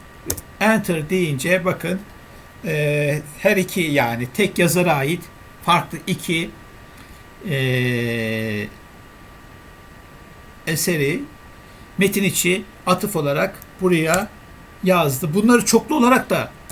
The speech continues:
gösterebiliyoruz arkadaşlar. E, daha sonra peki bu bitti, yazdıklarımız bitti. Kaynakça dedik. Kaynak, kaynaklar diye yazdık. Ve buraya da et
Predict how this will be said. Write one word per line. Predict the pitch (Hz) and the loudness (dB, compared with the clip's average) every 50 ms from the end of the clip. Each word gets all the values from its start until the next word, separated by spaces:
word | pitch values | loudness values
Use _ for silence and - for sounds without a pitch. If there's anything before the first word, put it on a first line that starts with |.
| - - | -2 2
gösterebiliyoruz | 180 185 - - - 175 156 151 143 139 131 127 127 120 120 123 | 2 2 2 2 0 0 0 0 0 0 -2 -2 -2 -2 -2 -2
arkadaşlar. | 113 120 117 - - 135 131 131 135 131 - - - 196 220 - - - - - - - - - - - - - - - | -4 -6 -6 -6 -6 -6 -4 -4 -4 -4 -6 -6 -6 -6 -8 -8 -10 -14 -20 -20 -20 -20 -20 -20 -20 -20 -20 -18 -10 -4
E, | - 147 151 151 151 147 - | -2 0 2 2 0 2 4
daha | 262 262 285 269 | 6 6 8 8
sonra | - - - 233 220 233 247 - - - - - | 6 6 4 2 2 0 0 -2 -6 -12 -2 0
peki | 233 220 - - 180 156 | 0 2 2 0 -4 -4
bu | 214 254 - | -4 2 4
bitti, | 254 254 - - - | 6 4 6 4 0
yazdıklarımız | 180 185 214 214 185 190 185 - 190 180 170 175 175 151 151 - | 2 4 4 4 4 2 0 0 0 2 2 2 0 0 -2 -4
bitti. | 254 156 - - - 160 180 202 208 - - - - - - - - - - | -4 -4 -4 -4 -2 -2 -2 -2 -2 -8 -14 -20 -20 -20 -20 -20 -20 -18 -4
Kaynakça | - - 220 220 220 220 202 202 - - - - - - - 175 147 131 - - 147 | 4 6 6 8 8 6 4 2 -2 -10 -20 -16 -6 -2 0 0 0 0 -2 -4 -6
dedik. | 127 113 147 170 180 - - - - - - - | -6 -4 -4 -6 -6 -8 -14 -18 -20 -20 -14 -8
Kaynak, | - 143 165 175 160 147 151 - - - | -4 -2 -2 0 0 -2 -4 -6 -12 -12
kaynaklar | - - 139 143 139 135 135 - 147 151 165 - - - - | -8 -6 -4 -2 -2 -4 -4 -2 -2 -2 -2 -2 -6 -8 -8
diye | 117 107 110 143 175 214 208 - - - - - - - - - | -6 -4 -4 -4 -6 -6 -8 -14 -18 -18 -18 -20 -20 -18 -8 -4
yazdık. | 175 160 135 117 110 - - 180 196 - - - - - - - - - - - 196 | -2 0 0 0 -2 -4 -4 -6 -6 -6 -12 -18 -20 -20 -20 -20 -20 -20 -14 -4 -2
Ve | 180 180 - | 0 0 2
buraya | - 240 240 233 214 190 165 147 | 4 4 6 6 6 4 4 2
da | 156 156 160 170 202 214 - - - - - - - - - - - - - - - - - - - - - - - - - | 2 2 2 0 0 -4 -10 -18 -20 -20 -20 -20 -20 -20 -20 -20 -20 -20 -20 -20 -20 -20 -20 -20 -20 -20 -20 -20 -20 -6 2
et | 226 247 240 240 - - - - | 4 4 4 2 -2 -10 -12 -12